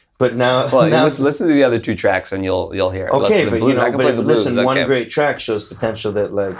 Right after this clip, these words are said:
Speaker 1: you stick with it. You know what I mean? You keep
Speaker 2: Right.
Speaker 1: getting better and better,
Speaker 2: Uh, that's
Speaker 1: more confidence, et cetera, 'cause there's a lot of soul in that music, and that, and
Speaker 2: Right.
Speaker 1: that's one of the things I think that sticks out about that music that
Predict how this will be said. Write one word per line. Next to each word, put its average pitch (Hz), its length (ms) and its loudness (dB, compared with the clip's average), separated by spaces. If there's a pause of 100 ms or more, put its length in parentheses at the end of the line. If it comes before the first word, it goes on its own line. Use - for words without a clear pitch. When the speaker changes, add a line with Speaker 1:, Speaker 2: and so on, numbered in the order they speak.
Speaker 1:
you 104 100 -10
stick - 260 -6
with 101 160 -4
it. 101 240 -6
You 104 120 -6
know 101 60 -4
what 101 60 -8
I 104 40 -8
mean? 101 140 -6
You 95 60 -10
keep 95 100 -4
Speaker 2:
Right. - 100 -6
Speaker 1:
getting 101 200 -4
better 95 260 -2
and 95 100 -8
better, 107 400 -2
Speaker 2:
Uh, - 120 -8
that's 113 220 -8
Speaker 1:
more 107 140 -2
confidence, 110 640 -4
et 82 100 -12
cetera, 98 540 -8 (300)
'cause 107 200 -6
there's 110 160 -4
a 117 40 0
lot 107 120 0
of 98 60 -6
soul - 280 -2
in 107 80 -4
that 87 180 -6
music, 85 360 -8
and 110 100 -2
that, 123 140 0
and 104 60 -8
Speaker 2:
Right. 131 100 0
Speaker 1:
that's 147 160 -4
one 147 100 -2
of 131 60 -2
the 120 60 -8
things 120 180 -4
I 107 80 -4
think 104 140 -6
that - 120 -6
sticks - 340 -6
out 104 360 -2 (880)
about 101 320 0
that 98 180 -4
music 113 580 -2 (220)
that 101 520 -2